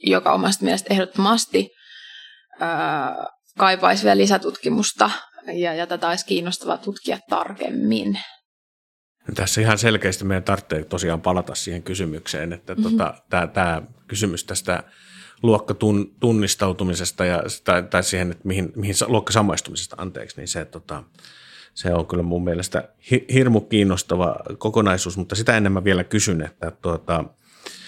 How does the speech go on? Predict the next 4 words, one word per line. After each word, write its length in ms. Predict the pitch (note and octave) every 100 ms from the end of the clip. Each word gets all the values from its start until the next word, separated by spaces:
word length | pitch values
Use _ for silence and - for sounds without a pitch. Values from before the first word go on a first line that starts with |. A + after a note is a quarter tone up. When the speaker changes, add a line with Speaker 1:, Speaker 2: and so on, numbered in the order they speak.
| - -
Speaker 2:
voiko 520 | A2+ B2 G#2+ G2 - _ -
tutkimuksesi 680 | C3+ C3+ G#2+ F#2+ - F#2+
perusteella 540 | F#2 G2 G2 - F#2 F2+
myös 560 | F#2+ F2+ - - -